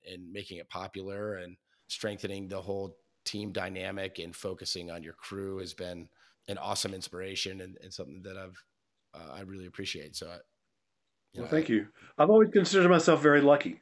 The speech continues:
Speaker 2: I mean, I've always, I've always thought I was one of the luckiest people in the world 'cause I've, you know, everything's sort of fa-, fallen my way and I sort of blunder forward without a plan, but I seem to, <laughs> I seem to manage. So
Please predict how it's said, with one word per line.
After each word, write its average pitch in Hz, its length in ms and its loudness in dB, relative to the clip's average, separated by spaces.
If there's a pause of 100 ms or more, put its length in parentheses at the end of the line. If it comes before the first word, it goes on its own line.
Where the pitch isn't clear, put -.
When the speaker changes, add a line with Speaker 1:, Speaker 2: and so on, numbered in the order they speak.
Speaker 2:
I 123 60 0
mean, 127 140 6
I've 127 100 8
always, 135 380 8 (600)
I've 131 120 6
always 143 240 10
thought 139 160 10
I 127 60 10
was 127 140 8
one 127 100 10
of 117 60 6
the 120 80 8
luckiest 120 340 6
people 113 220 4
in 107 80 4
the 104 40 2
world 107 300 4
'cause 113 140 0
I've, 113 180 4
you 123 80 4
know, 110 100 6
everything's 113 460 4
sort 107 220 -2
of - 20 -18
fa-, - 240 0
fallen 117 340 6
my 104 140 4
way 107 240 6
and 101 160 0 (400)
I 113 60 -2
sort 135 180 6
of 107 80 4
blunder 123 300 8
forward 120 360 8
without 110 240 6
a 104 40 2
plan, 110 400 4
but 104 100 0
I 107 100 4
seem 151 280 -2 (100)
to, - 140 4 (220)
<laughs> - 220 -4
I 127 40 8
seem 127 280 4
to 107 120 0
manage. 107 340 4
So 113 200 6